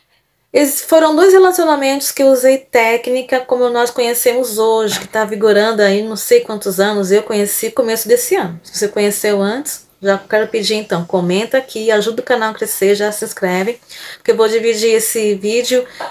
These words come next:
em pelo menos mais duas partes pra falar do, acho que umas três partes, gente. Porque eu quero falar também em que momento eu deixei de usar técnica e por quê. O que aconteceu, qual foi o desfecho, como está sendo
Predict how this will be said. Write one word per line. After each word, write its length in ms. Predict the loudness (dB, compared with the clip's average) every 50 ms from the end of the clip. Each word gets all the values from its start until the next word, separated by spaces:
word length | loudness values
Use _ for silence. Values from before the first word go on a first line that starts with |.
| -6 -2
em 20 |
pelo 180 | 0 0 0 0
menos 280 | -2 -2 -4 -4 -4
mais 260 | -2 0 0 0 0
duas 240 | 2 2 2 2 0
partes 460 | -2 -6 -4 -4 -4 -4 -6 -8 -8
pra 160 | -6 -4 -4 -4
falar 380 | -4 -2 -2 0 0 0 0
do, 180 | -2 -4 -10 -14 _ _ _ _ _ _ _ _ -12
acho 220 | -10 -8 -8 -8
que 100 | -8 -6
umas 240 | -4 -4 -4 -4 -2
três 240 | 0 2 2 2 0
partes, 460 | -2 -2 -2 -2 -4 -4 -6 -4 -4
gente. 400 | -2 -4 -4 -4 -6 -10 -12 -14 -16 -20 -18 -18 -18 -20 -20 -20 -20 -20 -20 _ _ _ _
Porque 320 | 2 2 2 4 2 0 0
eu 40 | 2
quero 220 | 2 2 0 0
falar 340 | 0 -2 0 0 0 0 0
também 380 | -2 -2 0 0 0 0 0
em 40 | 0
que 140 | -2 0 0
momento 380 | 0 0 0 0 0 2 2 4
eu 40 |
deixei 500 | 4 4 4 4 2 2 2 2 2 2 2
de 80 | 0
usar 400 | 0 0 0 0 0 -2 -2 -4 -4
técnica 560 | -2 0 0 0 -2 -4 -4 -4 -2 -2 -2
e 80 | -2 -4
por 380 | -6 _ -2 0 0 0 0
quê. 320 | -2 0 0 2 2 0 -2
O 40 |
que 120 | -4 -4 -4
aconteceu, 840 | -4 -2 -2 -4 -4 -2 0 0 0 0 0 0 2 2 2 2 0
qual 200 | -4 -4 -6 -4
foi 220 | -2 0 0 0
o 40 | 2
desfecho, 460 | 2 0 0 0 2 2 0 0 -2 -4
como 180 | -6 -6 -4
está 220 | -4 -6 -6 -6 -6
sendo 840 | -4 -4 -4 -2 -2 -2 -2 -2 -4 -2 0 2 2 2 2 -2